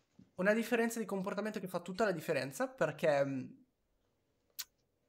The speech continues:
la meta non era quella che ti sei prefissata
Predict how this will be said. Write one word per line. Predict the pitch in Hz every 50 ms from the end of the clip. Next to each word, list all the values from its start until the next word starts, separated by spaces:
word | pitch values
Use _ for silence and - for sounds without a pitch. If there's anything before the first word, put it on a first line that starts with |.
| _ _ _ _ _ _ _
la | - 180 190 196
meta | 190 196 208 196 - 202
non | 170 156 151
era | 147 135 139
quella | - 151 135 131
che | -
ti | - 143
sei | 139 - 131
prefissata | - - 135 - - 127 - - 131 - - - 240 254